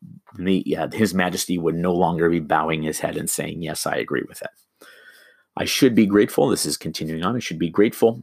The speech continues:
if you would bring this declaration to the knowledge of the Zionist Federation," and then it's signed by Arthur, uh, Ar-, uh, Arthur Balfour.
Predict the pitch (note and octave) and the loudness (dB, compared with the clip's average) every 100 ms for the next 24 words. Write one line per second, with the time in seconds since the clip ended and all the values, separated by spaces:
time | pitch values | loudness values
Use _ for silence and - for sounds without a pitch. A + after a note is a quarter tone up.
0 | - F2 - F#2 E2 D2 F2 G2 G2 F2 | -10 -10 2 4 4 0 0 2 2 2
1 | F#2+ - F2+ E2+ - F2 E2+ E2 E2 E2+ | 0 2 4 4 2 -4 -2 0 2 2
2 | D#2 - - E2 D#2 D#2 E2 D#2 - D2+ | 0 -4 -4 -4 -2 -2 -2 -6 -4 -4
3 | D2+ D2+ D2+ - E2 D#2 D#2 D#2+ - D#2+ | -4 -4 -6 -6 -8 -8 -8 -10 -8 -4
4 | D#2+ D2 D2+ - - - - _ - E2 | -4 -4 -6 -6 -6 -8 -8 _ -6 -4
5 | D#2+ F2+ F2 _ _ _ - - D#2+ - | -2 -2 -2 _ _ _ -16 -12 -12 -12
6 | - _ F#2+ - D#2 C#2+ G#1+ - - | -16 _ -2 0 -2 0 -2 -2 -8